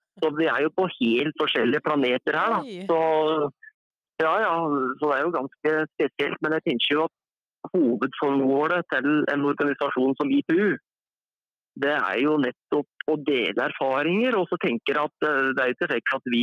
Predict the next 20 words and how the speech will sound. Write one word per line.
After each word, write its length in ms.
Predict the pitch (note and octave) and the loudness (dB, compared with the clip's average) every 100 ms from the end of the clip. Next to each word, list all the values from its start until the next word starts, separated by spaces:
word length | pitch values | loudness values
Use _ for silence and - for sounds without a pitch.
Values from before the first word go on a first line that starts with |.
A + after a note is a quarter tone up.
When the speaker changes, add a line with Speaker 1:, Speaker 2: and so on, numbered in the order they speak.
| B2+ | 2
Speaker 1:
i 180 | C3+ C3 | 2 0
den 140 | C#3+ B2 | 0 -2
norske 240 | - B2+ | -2 -2
delegasjonen 560 | A#2+ C3+ C3+ C#3 C3 C#3 | -2 -2 -2 -2 0 0
kommer 240 | C3 D3 | -2 -6
hjem 320 | - B2+ C3 C#3 | -4 -4 -2 -4
med 140 | C#3+ C#3+ | -4 -6
masse 380 | - _ C#3+ C3+ | -8 _ -2 0
innspill. 480 | A#2+ G#2+ E3+ F3 C3 _ _ _ | 0 -2 -2 -2 -4 _ _ _
Speaker 2:
Mm. 160 | F#3 F3 | -14 -2
Speaker 1:
Vi 140 | D3 | -2
skal 160 | C3 C3+ | 0 -4
jo 20 | |
ikke 160 | C3+ D3+ | -4 -4
foreslå 600 | D3+ F2 G#2 A2+ B2+ C3 C3+ C3 C3+ C3 | 0 0 0 -2 -2 0 2 2 0 0
på 80 | C#3 | 0
en 60 | C3+ | 0
måte 280 | A#2 - C3 B2+ B2 C3 - | 0 -2 0 0 -2 -6 -6
tre 200 | - A#2+ C3 D3 | -2 0 2 0
ukers 540 | - C3 A#2 - B2 | 0 0 0 -4 -4